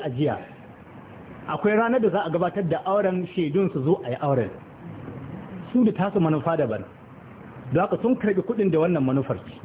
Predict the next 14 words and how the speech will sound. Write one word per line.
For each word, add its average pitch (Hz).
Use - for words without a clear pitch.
Ta -
yadda 202
gobe 180
in 240
sun 254
kaji 170
ko 202
ba 175
su 185
gamsu 143
ba, 185
suna 180
iya 156
mai 135